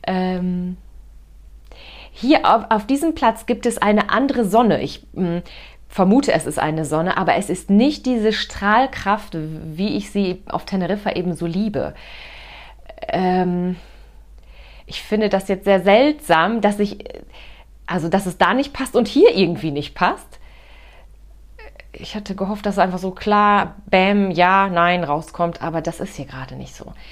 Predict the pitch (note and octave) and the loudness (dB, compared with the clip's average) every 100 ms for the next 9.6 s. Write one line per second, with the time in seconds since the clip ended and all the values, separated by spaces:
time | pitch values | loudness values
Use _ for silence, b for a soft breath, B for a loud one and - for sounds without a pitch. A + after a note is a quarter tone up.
0 | B B B B F3 E3 D#3+ - F#3 - | B B B B -6 -4 -4 -6 -10 -6
1 | B3 G#3 G3+ G3+ G#3 G3+ B B B B | -4 0 2 2 0 -4 B B B B
2 | B B B B - - - - - B | B B B B -20 -20 -20 -20 -14 B
3 | B B B B B B F3+ E3 - F3 | B B B B B B -8 -6 0 0
4 | G#3 A3 G3+ - G3+ A#3+ - B3 G3+ E3+ | 0 0 -2 -2 -2 -2 0 0 2 2
5 | - F3+ F3 F3+ - C4 B3+ A#3+ B3 C#4+ | 2 0 -2 -4 -4 -4 -6 -4 -2 -2
6 | - B B B B - G3+ G3+ G3 G3+ | -6 B B B B -2 -2 0 -2 0
7 | G3+ - G3 F#3 - D#3+ - - D3 C#3 | 0 -2 -4 -4 -10 -10 -10 -10 -8 -8
8 | C#3 C3+ - D3 C3 - F#3 G3+ - - | -10 -10 -10 -10 -4 -2 -2 -2 -10 -4
9 | E3+ D#3 F2+ - - - | -4 -2 -4 -6 -10 -14